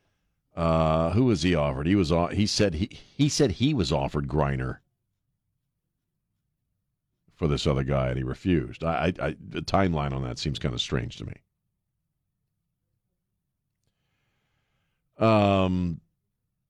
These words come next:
you know, I, I, I, it, it, the box checking, the politics of identity,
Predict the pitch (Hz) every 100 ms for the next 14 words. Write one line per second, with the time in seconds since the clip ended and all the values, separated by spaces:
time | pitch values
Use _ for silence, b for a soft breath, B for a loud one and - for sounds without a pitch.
0 | _ _ _ _ _ _ _ - 147 120
1 | 120 135 117 120 139 - - - 107 -
2 | 107 - - - - - _ - - 123
3 | 127 147 156 - - 135 117 117 113 107
4 | 104 90 - 120 139 - 113 - - 87
5 | 87 82 101 101 90 90 87